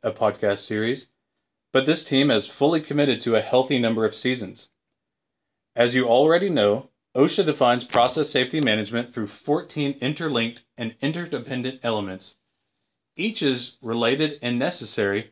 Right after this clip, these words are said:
to make up the entire P S M picture. So our first season is an overview, with each episode dedicated to one of the fourteen elements.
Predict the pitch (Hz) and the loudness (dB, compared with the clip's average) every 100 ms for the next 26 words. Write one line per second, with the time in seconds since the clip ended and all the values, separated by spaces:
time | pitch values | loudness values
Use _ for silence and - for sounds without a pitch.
0 | _ - 120 113 113 120 117 107 104 120 | _ -8 -2 0 0 -2 -2 -6 -2 0
1 | 117 117 - 110 - 113 101 113 - - | 0 -2 -4 -4 -4 -8 -8 -10 -10 -16
2 | - _ _ _ _ _ _ - - 135 | -20 _ _ _ _ _ _ -4 2 4
3 | 139 139 - 262 262 - 107 104 110 - | 4 2 0 0 0 -4 -4 -2 -6 -4
4 | 120 117 117 127 196 139 101 95 92 101 | -4 -2 0 2 2 2 -4 -4 -6 -6
5 | - _ _ - 127 135 156 214 - 127 | -10 _ _ 0 0 0 -2 -4 -2 -2
6 | 123 113 123 113 120 107 120 - 120 123 | -2 -2 0 0 -2 -2 -2 -2 -4 -4
7 | 123 120 101 107 117 110 107 104 - 120 | -6 -2 0 0 -2 -4 -4 -4 -4 -4
8 | 139 165 90 - - | -2 -2 -4 -12 -20